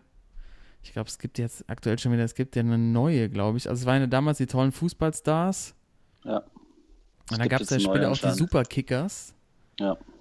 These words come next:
Speaker 1: wo er beim F C Grünwald gespielt hat oder so.
Speaker 2: <laughs>
Speaker 1: Oder einer, der Schneider hieß der, <laughs> Schneider.
Speaker 2: Schneider, ja.
Speaker 1: Das war der Stürmer vom F C Grünwald, also von Bayern, da kommen wir später noch hin. Aber die tollen Fußballstars tatsächlich, äh, schon von neunzehnhundertdreiundachtzig und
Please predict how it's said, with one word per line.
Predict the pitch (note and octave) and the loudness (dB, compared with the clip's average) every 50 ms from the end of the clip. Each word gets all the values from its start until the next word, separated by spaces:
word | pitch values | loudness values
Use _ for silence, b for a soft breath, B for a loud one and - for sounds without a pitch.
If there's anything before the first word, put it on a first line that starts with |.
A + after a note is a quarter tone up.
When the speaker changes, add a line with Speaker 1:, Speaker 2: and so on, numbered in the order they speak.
| - - - | -20 -12 -6
Speaker 1:
wo | - A#2+ | -2 0
er | A#2+ | 2
beim | B2 A#2+ A#2 | 2 2 2
F | - C#3 - | 0 -2 -2
C | - D3 | -2 -2
Grünwald | C3+ - C3 D#3 F#3+ F#3 A#2+ G2 F#2+ G2+ - | -2 0 2 2 2 2 2 0 0 -2 -2
gespielt | - A#2 - - A2 A2 A2 | -6 -8 -6 -4 -4 -2 -2
hat | A#2+ C3 D3 - | -2 -2 -4 -4
oder | - A#2+ B2+ B2 | -4 -4 -4 -2
so. | B2 C3+ D#3+ F#3+ - | -2 -2 -2 -4 -6
Speaker 2:
<laughs> | - | -6
Speaker 1:
Oder | - C#4+ - A#2+ A#2+ - - - - - | -6 -4 2 4 6 6 6 6 4 4
einer, | B2 B2 C#3+ C3 B2+ | 6 6 6 6 6
der | B2+ B2+ | 6 4
Schneider | B2+ - - D3+ C#3+ D3+ F3+ F#3+ D#3+ B2+ | 4 4 4 6 6 8 8 8 8 8
hieß | A#2 A#2 B2 A#2+ - | 8 6 6 2 0
der, | - B2+ A#2+ A#2+ B2 | 0 2 2 4 4
<laughs> | |
Schneider. | - - - - D#3+ D#3+ - - G#3+ G#3 D3+ - E3 C#3+ | 4 2 2 4 4 4 6 8 8 8 10 10 8 8
Speaker 2:
Schneider, | - D#3 D3+ C#3+ B2 B2 C3 C#3+ C#3+ C3 B2 A2 G2+ A2+ - | 8 8 8 8 8 8 8 8 8 8 6 6 4 2 2
ja. | D#3 C#3 - - - - A#2 A2 - - | 2 0 0 -2 -6 -8 -8 -8 -8 -8
Speaker 1:
Das | A#2+ B2 - | -6 -2 2
war | C3 C3 | 4 4
der | C3+ C3+ | 6 4
Stürmer | - - D#3 D#3+ D#3 | 4 4 2 2 2
vom | C#3 C#3+ C3 | 2 2 0
F | D3 - | 0 0
C | - C#3+ | -2 0
Grünwald, | C#3 D3 D#3+ E3 D3+ C3+ - | 2 2 2 4 2 2 2
also | A#2+ C3 C3 | 0 -2 -2
von | - C#3+ C#3+ D3 | 0 0 0 2
Bayern, | B2+ D3+ D3+ D#3 D3+ D#3 F3+ F3+ | 2 4 4 4 2 2 2 0
da | D#3+ C#3 | 0 0
kommen | - C3+ C3 | -2 0 0
wir | C3 | -2
später | - - - C#3 C#3 C#3 | -2 -2 -4 -4 -2 -2
noch | C3 B2 B2 C#3 | -2 -2 -4 -4
hin. | C#3 D#3 D#3+ - | -4 -4 -4 -4
Aber | - B2 B2+ C3+ B2+ | -4 -4 -2 -2 -2
die | B2+ B2+ | -2 -2
tollen | - - C#3+ D3 C#3+ | -2 -2 -2 -2 -2
Fußballstars | - E3 E3+ - D3+ D3 C#3+ - C#3+ C#3 C#3+ C#3+ - | -4 -6 -6 -4 -4 -4 -4 -2 -2 -2 -2 -2 -4
tatsächlich, | - C3+ B2 - - C3+ C3+ - C3+ C3+ C3 - - - - b b b b b b b b b b b b _ - | -6 -8 -6 -6 -6 -6 -4 -4 -2 -2 -2 -4 -6 -12 -18 b b b b b b b b b b b b _ -8
äh, | - A#2 A#2 A#2 A#2 A#2 A#2 A2+ | -4 -2 0 0 0 0 -2 -2
schon | - - - C3 C3+ C#3 | -4 -6 -4 -4 -4 -2
von | - B2+ A#2+ A#2+ | -2 -2 -2 0
neunzehnhundertdreiundachtzig | A#2+ B2+ D#3 - - D3+ C#3 C3 A#2+ - A#2 A#2+ C3+ C#3+ B2 D#2+ C3+ - - - C#3+ C#3 C#3 - - - - - | 0 0 -2 -2 -2 -2 -2 -2 -2 -2 -2 -2 -2 -2 -2 -6 -8 -10 -8 -6 -6 -6 -6 -8 -10 -16 -14 -10
und | - A#2 A#2 A#2 A#2 | -8 -6 -6 -6 -6